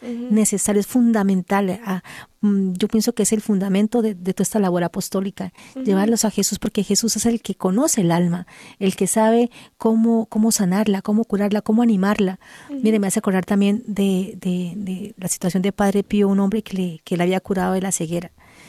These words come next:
Speaker 2: Y llegó, y llegó él a, a donde el Padre Pío le dijo, "Padre, devuélvame otra vez la ceguera porque como con los ojos estoy pecando, devuélvame, yo no quiero pecar más, yo quiero estar con Jesús,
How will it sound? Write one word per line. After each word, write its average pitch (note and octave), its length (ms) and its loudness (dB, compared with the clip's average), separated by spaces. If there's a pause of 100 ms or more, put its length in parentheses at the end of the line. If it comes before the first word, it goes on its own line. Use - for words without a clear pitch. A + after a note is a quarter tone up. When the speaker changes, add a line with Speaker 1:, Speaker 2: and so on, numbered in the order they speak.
(280)
Speaker 2:
Y G3 100 0
llegó, F#3+ 540 0 (240)
y G3+ 120 -2
llegó F#3 360 0
él G3 180 2
a, G3 360 0
a F#3 60 -6
donde F3 160 -2
el E3+ 60 -8
Padre F3 220 -2
Pío G3 220 -2
le F#3+ 60 0
dijo, F#3+ 180 -6
"Padre, G#3+ 340 -2 (540)
devuélvame G3+ 500 0
otra G3 200 -2
vez G#3 100 0
la G#3+ 100 0
ceguera F#3+ 360 -2
porque G3+ 260 -6
como E3+ 340 -2
con F3+ 220 0
los E3+ 160 0
ojos G3 220 -4
estoy F#3+ 180 -4
pecando, G3 400 -2
devuélvame, G3 400 2
yo F#3+ 100 -2
no G3 120 -2
quiero G3 200 -4
pecar F#3+ 300 -6
más, G3 140 0
yo G3+ 80 -2
quiero G3+ 160 0
estar G#3+ 240 -2
con G#3+ 160 0
Jesús, - 420 -6